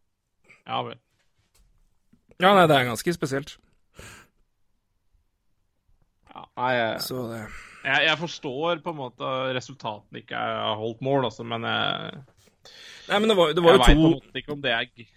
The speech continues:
Speaker 2: Poengmessig så har du hatt en positiv utvikling de siste, siste, siste tre åra. Nå skal ikke jeg begynne å stamme her, men, ehm,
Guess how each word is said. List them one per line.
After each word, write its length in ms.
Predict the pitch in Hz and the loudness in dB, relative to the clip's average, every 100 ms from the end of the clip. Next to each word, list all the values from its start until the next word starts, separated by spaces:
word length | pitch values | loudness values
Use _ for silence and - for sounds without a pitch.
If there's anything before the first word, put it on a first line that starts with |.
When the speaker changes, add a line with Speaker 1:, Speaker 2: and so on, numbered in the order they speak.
| _ _ _ - | _ _ _ -14
Speaker 2:
Poengmessig 640 | - 190 139 131 147 - 220 | 6 8 8 8 6 4 4
så 80 | 220 | 8
har 80 | 185 | 8
du 60 | |
hatt 100 | 156 165 | 8 6
en 80 | |
positiv 340 | 151 127 143 120 | 4 4 4 2
utvikling 320 | 110 113 127 | 2 0 0
de 60 | 127 | -2
siste, 320 | 123 - - | -4 -8 -12
siste, 300 | 87 120 123 - - | -4 -4 -4 -10 -10
siste 420 | - 135 - 127 | 0 2 2 -4
tre 200 | - 113 | 0 2
åra. 260 | 110 101 113 | 2 2 0
Nå 160 | 110 117 | -2 -4
skal 120 | 110 | -6
ikke 120 | 107 120 | -8 -6
jeg 60 | |
begynne 180 | 110 113 117 | -4 -2 -2
å 60 | |
stamme 400 | 104 - 117 104 | -4 -4 -4 -4
her, 180 | 101 123 - - | -6 -8 -12 -6
men, 240 | 139 143 | -2 2
ehm, 340 | 147 135 127 | 4 6 6